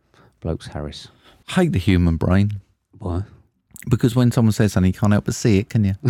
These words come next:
Speaker 1: <laughs> Well, I'll put my trousers back on.
Speaker 2: <laughs>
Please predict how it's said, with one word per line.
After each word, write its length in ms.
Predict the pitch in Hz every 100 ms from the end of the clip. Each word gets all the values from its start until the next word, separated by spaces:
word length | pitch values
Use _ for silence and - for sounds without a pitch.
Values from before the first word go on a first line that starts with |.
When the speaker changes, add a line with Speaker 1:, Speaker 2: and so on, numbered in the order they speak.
| - -
Speaker 1:
<laughs> 580 | 139 - 170 - 202 143 _ _ 196 208 165 147 -
Well, 240 | 117 92
I'll 80 | 92
put 180 | 95 -
my 60 | 90
trousers 360 | - 92 87
back 180 | 82 90
on. 160 | 85
Speaker 2:
<laughs> 100 | 82